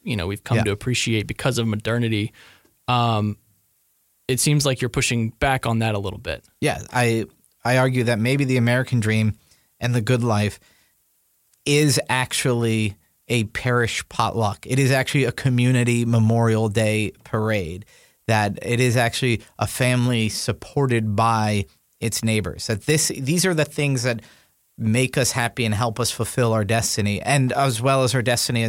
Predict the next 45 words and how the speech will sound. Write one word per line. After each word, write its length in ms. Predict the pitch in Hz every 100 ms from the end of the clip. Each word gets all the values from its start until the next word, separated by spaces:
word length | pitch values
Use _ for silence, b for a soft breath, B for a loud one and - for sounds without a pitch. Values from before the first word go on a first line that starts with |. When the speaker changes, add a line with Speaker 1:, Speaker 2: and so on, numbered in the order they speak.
| 104 -
Speaker 2:
as 340 | 110 - - B B B
helping 380 | 139 139 135 113
to 60 |
shape 360 | 107 131 117 -
the 80 | 110
world 320 | 117 117 107
around 340 | 104 107 107
us. 140 | - 110
It 60 |
can't 440 | - 147 127 - -
just, 340 | 131 117 - B B B B -
that 360 | 120 107 104 - -
we 160 | 131 127
can't 240 | - 147
just 160 | 131 113
look 220 | 123 127
at 120 | 104
G 200 | 101 117
D 120 | 113
P. 320 | 110 - 113 107
We 120 | 110
can't 240 | - 127
just 180 | 123 -
look 200 | 113 -
at 100 | 107
the 80 | 110
provision 520 | - 110 120 113 120
of 140 | 104
material 540 | 107 104 - 131 107 104
needs. 440 | 110 113 107 95 b b b b b _ _ _ _ _ -
I 100 | 123
look 260 | 165 -
at 100 | 170
a 60 | 113
lot 200 | 107 107
of 100 | 101
those 200 | 107 101
in 80 | 98
the 80 |
book 400 | 101 175 233 -
because 360 | - 104 120 101
the 60 | 107
fact 360 | 143 151 -
is 180 | 120 110
that 220 | 113 110